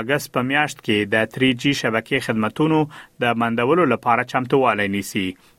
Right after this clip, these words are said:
په داسې حال کې چې د آپټس شرکت به په سپتمبر، ټي پی جی او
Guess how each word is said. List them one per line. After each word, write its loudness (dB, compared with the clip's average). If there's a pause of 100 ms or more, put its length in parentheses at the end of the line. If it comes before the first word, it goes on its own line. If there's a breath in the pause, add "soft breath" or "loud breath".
(100)
په 0
داسې -2
حال 0
کې 0 (100)
چې 2 (560 loud breath)
د 2 (280)
آپټس -4
شرکت -2 (140)
به 2
په -2
سپتمبر، -2 (420 loud breath)
ټي 2 (120)
پی 4 (120)
جی 2 (260)
او 6